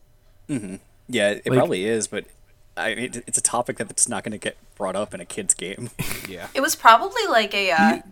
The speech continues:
Speaker 4: an issue in their world. Like, at some point, they did have humans.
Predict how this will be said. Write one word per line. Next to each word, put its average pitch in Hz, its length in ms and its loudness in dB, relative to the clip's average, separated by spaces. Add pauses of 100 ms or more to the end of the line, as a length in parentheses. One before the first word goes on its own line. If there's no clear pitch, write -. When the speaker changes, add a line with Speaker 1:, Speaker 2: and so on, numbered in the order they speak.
(100)
Speaker 4:
an 208 100 -4
issue 180 640 0
in 175 180 -8
their 170 180 0
world. 165 540 -2
Like, 180 160 -2
at 180 120 -4
some 170 240 -2
point, 175 440 -6 (320)
they 180 160 -4
did 170 240 0
have 175 240 0
humans. 170 760 -8